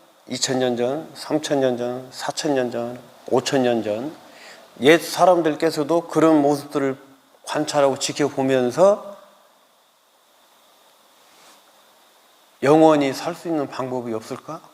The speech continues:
영원히 뭔가 없을까? 이걸 찾기 시작한 게 바로 종교의 시작이고,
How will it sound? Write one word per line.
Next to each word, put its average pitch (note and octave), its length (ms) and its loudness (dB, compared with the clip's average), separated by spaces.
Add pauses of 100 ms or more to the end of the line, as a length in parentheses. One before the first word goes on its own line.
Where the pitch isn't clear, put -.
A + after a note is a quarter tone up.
(1700)
영원히 C#3 560 2
뭔가 B2+ 340 -2
없을까? D3+ 600 -4
이걸 C#3 280 -2
찾기 F3 260 -6
시작한 D#3+ 460 -4
게 D#3+ 140 -2
바로 C#3 260 -2
종교의 B2+ 480 -2
시작이고, D3 640 -6